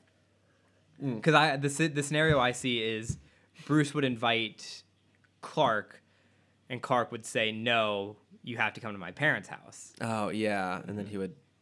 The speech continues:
Speaker 1: drag his ass out to Kansas.
Speaker 2: Yeah. And I, I just, I wanna see the, the shot, the wide shot of the limo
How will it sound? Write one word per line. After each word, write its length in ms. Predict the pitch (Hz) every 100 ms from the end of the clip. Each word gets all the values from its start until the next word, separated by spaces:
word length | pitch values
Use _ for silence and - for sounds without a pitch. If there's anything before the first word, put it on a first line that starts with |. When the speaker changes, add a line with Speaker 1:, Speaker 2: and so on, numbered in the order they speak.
| -
Speaker 1:
drag 420 | - 113 107 104
his 160 | 107 101
ass 320 | 98 101 -
out 140 | 98
to 60 | 92
Kansas. 600 | - 98 95 95 104 104
Speaker 2:
Yeah. 240 | 117 95 95 -
And 100 | 123
I, 100 | 123 107
I 120 | 135
just, 260 | 139 135 135
I 100 | 131
wanna 260 | 131 135 135
see 160 | 135
the, 480 | 135 131 120 113 110 110
the 100 | 117
shot, 540 | - - 123 120 -
the 80 | 123
wide 320 | 123 123 123
shot 400 | 123 127 113 110
of 240 | 127 113 113
the 120 | 117
limo 720 | 113 127 123 113 107 104